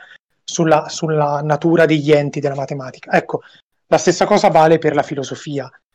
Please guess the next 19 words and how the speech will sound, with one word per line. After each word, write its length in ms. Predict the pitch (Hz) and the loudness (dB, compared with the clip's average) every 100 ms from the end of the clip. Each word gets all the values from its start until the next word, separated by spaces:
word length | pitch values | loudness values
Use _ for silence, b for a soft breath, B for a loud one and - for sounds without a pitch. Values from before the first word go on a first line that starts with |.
| _ | _
Cioè, 160 | - 180 | -8 -2
ri-, 300 | 156 156 180 | -2 -4 -14
se 180 | - 175 | -6 -4
si 100 | 165 | 0
riprendesse 540 | 165 170 170 202 - | 2 4 4 2 4
ogni 240 | 190 165 - | 2 2 0
tanto 640 | 170 175 165 185 180 180 b b _ _ _ | 0 0 0 2 2 2 b b _ _ _
quel 240 | - 170 | 2 2
periodo 340 | - 170 175 160 | 2 2 2 0
storico, 840 | - 175 160 160 160 170 170 208 | 0 2 4 2 0 2 2 0
ehm, 1080 | - 160 151 147 143 143 143 139 139 139 139 | -6 0 2 2 2 2 -2 -6 -12 -12 -16
e 140 | - 165 | -2 0
già 140 | 175 | 4
in 80 | 185 | 2
questo 260 | 180 151 170 | 0 -4 -2
libro 300 | 165 156 156 | -2 0 -2
è 20 | |
evidente 600 | 143 151 151 139 143 147 | -2 0 0 0 -4 -6
come 400 | - 156 147 143 | -2 -2 -2 -6